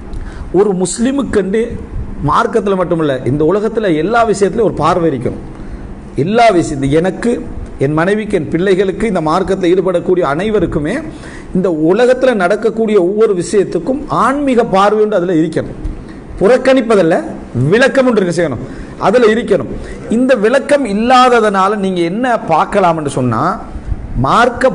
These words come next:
பணி இரண்டாவது கட்டம் இது. இந்த விளக்கத்துடைய பிறழ்வு எங்க போயிருக்குது அப்படின்னு சொன்னா, மார்க்க பணி என்றா அவன் ஒன்றை ஆரம்பிச்சா நம்மளும் அதுல இஸ்லாம் முஸ்லீம் என்ற லேபிளோட ஒன்றை வச்சிடணும். பாக்ஸர் ஒன்று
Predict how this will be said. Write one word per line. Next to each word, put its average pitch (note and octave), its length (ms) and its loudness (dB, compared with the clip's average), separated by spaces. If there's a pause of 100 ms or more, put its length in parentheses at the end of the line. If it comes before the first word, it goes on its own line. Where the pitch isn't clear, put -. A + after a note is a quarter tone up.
(140)
பணி F#3+ 220 2 (240)
இரண்டாவது F#3+ 380 4
கட்டம் D3 300 -2
இது. F#2+ 100 -6 (580)
இந்த D3 120 2 (100)
விளக்கத்துடைய G#3+ 640 2 (180)
பிறழ்வு B3 380 4 (100)
எங்க G#3+ 120 2 (100)
போயிருக்குது F3+ 460 4
அப்படின்னு C#3+ 320 0
சொன்னா, B2 180 -2 (720)
மார்க்க B3 380 2 (160)
பணி G3+ 160 0 (100)
என்றா F#3+ 200 0 (360)
அவன் G#3+ 260 2
ஒன்றை G#3+ 220 2 (180)
ஆரம்பிச்சா G3 520 0 (800)
நம்மளும் C#4 520 4
அதுல A#3+ 280 4
இஸ்லாம் A#3 400 2
முஸ்லீம் G#3+ 320 0
என்ற G3 180 0
லேபிளோட G3+ 440 4
ஒன்றை F3+ 160 2
வச்சிடணும். C3+ 480 -2 (1300)
பாக்ஸர் A#3 440 4
ஒன்று A3 160 4